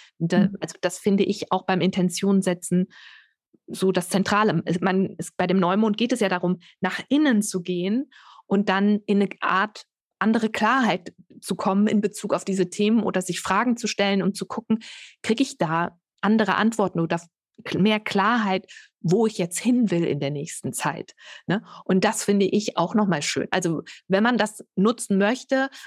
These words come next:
Speaker 1: auch da bin ich jetzt nicht so, dass ich sage, "Du musst es jetzt so und so und so machen." Auch das, aber vielleicht ist das für jemand, mm, genau der Weg. Manche möchten es auch gern ganz genau, ne? Vielleicht dann zehn Intentionen und wie man die formuliert. Also ich glaube, da findet man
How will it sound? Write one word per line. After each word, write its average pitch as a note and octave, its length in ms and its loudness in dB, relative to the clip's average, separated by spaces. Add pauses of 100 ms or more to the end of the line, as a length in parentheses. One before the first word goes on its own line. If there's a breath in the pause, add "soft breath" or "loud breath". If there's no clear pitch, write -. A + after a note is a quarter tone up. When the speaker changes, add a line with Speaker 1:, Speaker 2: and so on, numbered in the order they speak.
Speaker 1:
auch G3 160 0
da G3+ 200 2
bin G3 180 0
ich G#3+ 140 -4
jetzt G#3 240 -2
nicht G#3 140 -2
so, F#3 60 -4
dass F#3+ 140 -2
ich F#3 80 -8
sage, F#3+ 160 0
"Du F#3 60 0
musst G3 240 0
es F#3 100 -6
jetzt E3 180 -2
so F#3 100 2
und F3 140 -2
so F3 120 0
und E3 120 -2
so A#3 120 4
machen." C#4 320 2 (420 loud breath)
Auch E3+ 160 -2
das, - 240 -8 (140)
aber F3 180 0
vielleicht F3 320 0
ist - 140 0
das G#3+ 100 0
für - 100 -2
jemand, F3+ 460 0 (600)
mm, E3 340 -4
genau F3+ 280 2
der F3 200 0
Weg. A3 320 2
Manche G3+ 300 0
möchten G3 260 0
es G3 80 0
auch - 120 -2
gern F3+ 180 0
ganz G#3 300 0
genau, B3+ 360 0 (280 loud breath)
ne? G3 140 0
Vielleicht D3+ 520 -4
dann D#3+ 420 -2 (500)
zehn A#3 400 2
Intentionen G#3 840 2
und - 160 -2
wie A3+ 100 2
man A3 140 2
die G#3 80 -2
formuliert. G#3+ 440 2
Also F3+ 100 0
ich E3 80 -8
glaube, F#3 140 -4
da F3+ 80 -4
findet F#3 260 -2
man F3+ 200 0